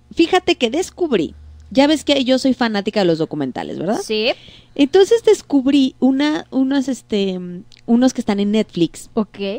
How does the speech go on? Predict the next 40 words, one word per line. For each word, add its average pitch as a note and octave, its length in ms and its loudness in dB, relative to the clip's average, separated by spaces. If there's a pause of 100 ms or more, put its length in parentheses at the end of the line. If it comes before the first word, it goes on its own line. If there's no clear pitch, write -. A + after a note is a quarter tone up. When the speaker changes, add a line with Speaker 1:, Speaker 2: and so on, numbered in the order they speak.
(720)
Speaker 1:
Que G3+ 120 4
se G3+ 160 0
llama G3+ 440 0
Soy F#3 300 4
un F#3 140 -2
asesino, F#3+ 640 -4 (100)
o E3+ 120 -6
Yo F3 160 -6
soy F#3+ 180 -4
el F3 100 -2
asesino, F2+ 420 -12
ahorita - 220 -8
no F#3+ 60 -4
me G#3 80 -6
Speaker 2:
Santa C4 60 -6
Speaker 1:
acuerdo B3 220 -2
Speaker 2:
madre A3 240 -2
de G#3 100 0
Speaker 1:
exactamente. E3+ 240 -4
Speaker 2:
Dios. - 360 -20 (140)
Speaker 1:
El D4 60 0
chiste F4 200 -8
es G4 60 -6
de G#4 80 0
que E4+ 100 -4
se - 80 -4
acaba C4 400 -2
de D4 240 -2
estrenar C4+ 600 -2
una B3 200 -4
segunda G3+ 500 -2
temporada. A3 760 -2 (720)
Speaker 2:
Ah. B3+ 800 -14
Speaker 1:
Son F4+ 300 -2
documentales B3 800 -4
reales F#3 540 -2
acerca G3 480 -4
de G3 160 -2
asesinos A3 680 -6
contando F#3+ 800 -2